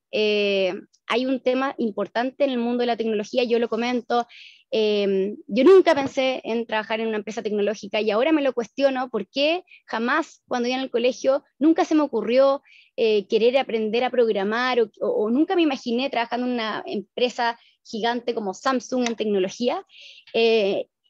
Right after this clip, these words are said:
y la verdad yo creo que esa es una responsabilidad de todos, comenzar a, a, a pensar en cómo nosotros mismos también abrimos posibilidades, les mostramos todas las opciones a las futuras generaciones. Eh, y aquí podemos ver algunas cifras. Según la acti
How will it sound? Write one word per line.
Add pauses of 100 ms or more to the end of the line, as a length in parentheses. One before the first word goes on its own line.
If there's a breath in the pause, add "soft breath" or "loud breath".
(260)
y
la
verdad
yo
creo
que
esa
es
una
responsabilidad
de
todos,
comenzar
a,
a,
a
pensar
en
cómo
nosotros
mismos
también
abrimos
posibilidades,
les
mostramos
todas
las
opciones
a
las
futuras
generaciones. (640 loud breath)
Eh,
y
aquí
podemos
ver
algunas
cifras.
Según
la
acti